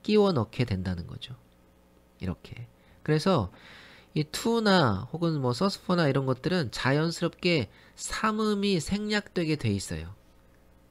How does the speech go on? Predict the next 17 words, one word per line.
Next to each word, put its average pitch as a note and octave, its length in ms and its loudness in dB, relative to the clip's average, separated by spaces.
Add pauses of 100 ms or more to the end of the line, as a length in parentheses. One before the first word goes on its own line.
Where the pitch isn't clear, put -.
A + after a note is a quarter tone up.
(440)
네, G2 320 -4
개를 B2 320 2
잡기 G#2 440 -2
위해서 F#2+ 400 -2 (340)
하다 D3+ 320 -4
보면. F2+ 340 -10 (1000)
네, C2 200 -14
이런 C3 280 -2
식으로 B2+ 600 -2 (420)
알아주시면 F#2+ 520 -6
됩니다. E2 600 -6 (1500)
또 F3+ 360 6 (240)
하이 G#3+ 240 2
코드에서 F#3+ 460 4
자, D3 120 2
한번 B2 140 0
잡아볼까요? G#2 640 -2